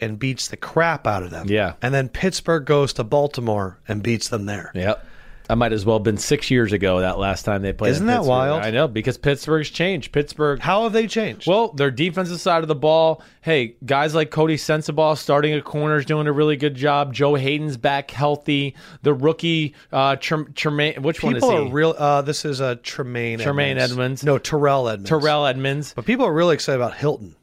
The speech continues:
Speaker 2: They should be. Hilton's a player.
Speaker 1: Mike
Speaker 2: He's,
Speaker 1: Hilton.
Speaker 2: they have a true nickel guy who can run around the field and not only cover the slot receivers, but he can make a difference in the p-, in the run game. He's not afraid to tackle there. Sean,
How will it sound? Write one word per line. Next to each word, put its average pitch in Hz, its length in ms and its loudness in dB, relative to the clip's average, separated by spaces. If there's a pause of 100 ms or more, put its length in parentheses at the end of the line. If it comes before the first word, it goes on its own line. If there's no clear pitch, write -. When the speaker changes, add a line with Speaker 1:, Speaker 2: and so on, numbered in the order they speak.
(140)
Speaker 2:
They 160 360 0
should 233 340 0
be. 131 360 -2
Hilton's 208 360 0
a 190 80 2
player. 165 540 0
Speaker 1:
Mike 143 240 0
Speaker 2:
He's, - 80 -12
Speaker 1:
Hilton. 127 320 -2
Speaker 2:
they 160 100 2
have 196 120 4
a 180 60 4
true 220 560 2
nickel 180 520 2
guy 120 400 0
who 135 100 2
can 147 240 -2
run 175 160 2
around 185 320 2
the 160 80 -2
field 190 380 2
and 135 80 0
not 170 160 0
only 165 200 2
cover 170 360 0
the 131 80 0
slot 160 320 0
receivers, 151 580 0
but 156 220 0 (260)
he 202 140 0
can 196 180 0
make 196 160 2
a 196 60 0
difference 180 400 0
in 175 100 0
the 147 80 2
p-, 175 220 -2
in 156 260 2
the 147 100 4
run 165 280 2
game. 147 260 0
He's 120 140 -2
not 160 100 2
afraid 160 220 2
to 143 80 0
tackle 156 380 0
there. 202 260 2 (220)
Sean, 202 440 0